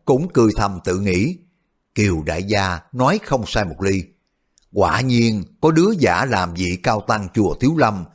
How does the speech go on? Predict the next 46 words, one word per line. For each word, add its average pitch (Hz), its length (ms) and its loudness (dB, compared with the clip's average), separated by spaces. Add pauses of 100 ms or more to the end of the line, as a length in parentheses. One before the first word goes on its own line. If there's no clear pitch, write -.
(120)
để 127 280 2
lòe 113 260 2
bịp 92 240 0
rồi. 90 280 0 (720)
Chỉ 127 280 2
không 113 180 -2
có 113 60 2
đúng 156 200 2
ở 160 200 2
chỗ, 107 380 4 (200)
nó 170 200 2
không 180 220 -2
có 180 80 0
giả 113 200 0
mạo 98 440 0
làm 98 280 -2
Quyền 95 240 0
Từ 90 300 0
phương 117 160 0
trượng, 87 320 -2 (280)
lại 110 280 -2
giả 107 240 0
mạo 98 400 -4 (160)
làm 104 320 -4
nhà 95 220 -2
sư 101 360 -2
Trí 135 140 0
Thanh." 95 240 -6 (840)
Quyền 127 300 2
Tịch, 120 300 0
Quyền 113 260 4
Nạn 98 360 -4 (160)
cùng 120 260 0
với 147 80 2
Tiết 220 280 0
Thần 87 200 -4
Y 104 340 0 (200)
đoán 156 320 0
thế 180 140 2
nào 123 160 0
nổi 87 320 0
cơ 117 180 4
mưu 107 240 4
của - 180 -6
Kiều 92 240 -2
Phong. 95 220 -2